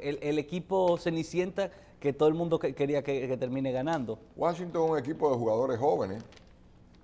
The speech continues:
Speaker 2: Habría que esperar a ver qué es lo que ellos van a hacer y qué van a decidir. Pero tampoco pueden tener una nómina sobrevaluada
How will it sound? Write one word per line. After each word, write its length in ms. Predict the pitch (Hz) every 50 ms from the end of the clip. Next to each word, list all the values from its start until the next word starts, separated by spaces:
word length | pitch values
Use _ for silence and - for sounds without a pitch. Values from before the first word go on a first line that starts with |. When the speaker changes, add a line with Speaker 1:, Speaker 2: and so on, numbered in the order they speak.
| - - - - - - - - - -
Speaker 2:
Habría 340 | - 98 98 104 123 131 143
que 60 | 135
esperar 440 | 131 107 - 110 110 117 120 117 113
a 80 | 110 104
ver 220 | 113 113 110 90
qué 140 | - 120 123
es 60 | 123
lo 140 | 127 117 104
que 100 | - 110
ellos 180 | 107 110 110
van 160 | 101 107 104 104
a 40 |
hacer 340 | 95 87 - 117 117 120 113
y 100 | 101 90
qué 160 | - 101 104
van 180 | 104 110 107 110
a 80 | 104 101
decidir. 520 | 95 92 - - 95 110 131 131 107 - - - - - - - - - - - - - - -
Pero 560 | - 92 95 95 95 95 92 95 95 95 92 90
tampoco 440 | - 92 92 - 107 117 101 90
pueden 540 | - 92 117 123 120 123 123 117 113 107 87 -
tener 220 | 104 104 110 113
una 200 | 123 127 117 107
nómina 400 | 107 110 117 120 123 110 107 104
sobrevaluada 880 | 95 - 107 95 95 92 87 85 87 98 110 127 127 110 87 80 73